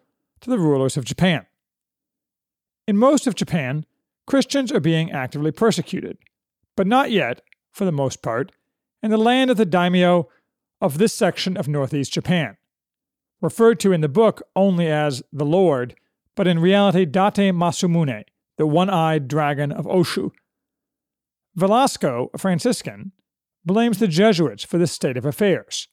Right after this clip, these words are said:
believing they pushed too aggressively and made the shogun fear they were a spearhead for domination by the Portuguese and Spanish. Therefore, he cooks up a plan whereby the daimyo will build a European-style ship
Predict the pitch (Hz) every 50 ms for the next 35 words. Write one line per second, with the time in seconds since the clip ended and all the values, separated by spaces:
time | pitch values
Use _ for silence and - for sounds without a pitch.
0 | _ _ _ _ _ _ _ _ _ _ _ _ - 196 185 233 269 254 269 254
1 | 254 240 - - - 196 - - - - 233 233 185 143 175 156 143 - 170 139
2 | 143 160 160 170 160 - _ _ _ _ _ _ _ _ _ _ - - 160 160
3 | 156 143 143 135 - - - 180 - 285 185 175 147 139 127 - - 175 160 165
4 | 165 175 156 - _ _ _ _ _ _ - 214 190 180 185 180 170 - - -
5 | - 240 240 233 196 214 214 160 160 190 160 180 175 175 170 160 147 139 131 -
6 | - 151 151 151 - _ _ _ _ _ _ _ _ _ _ - 220 208 208 -
7 | - 185 156 139 - 139 135 139 135 120 135 139 - - - 214 202 175 - -
8 | - - - - _ _ _ _ _ _ _ _ _ _ _ _ _ _ _ _
9 | _ _ _ _ _ - 175 180 233 285 302 285 - 214 180 170 165 175 - -
10 | 277 - - 240 190 226 175 - - 190 139 117 110 117 143 151 - _ _ _
11 | _ _ _ - 226 214 185 196 190 190 185 160 240 262 269 262 254 247 240 226
12 | 226 214 - _ _ _ _ _ _ _ _ - 247 254 226 170 165 233 247 247
13 | 240 233 226 196 165 170 202 208 208 - - 196 190 185 180 - - - 175 156
14 | 147 143 - - 254 247 - - -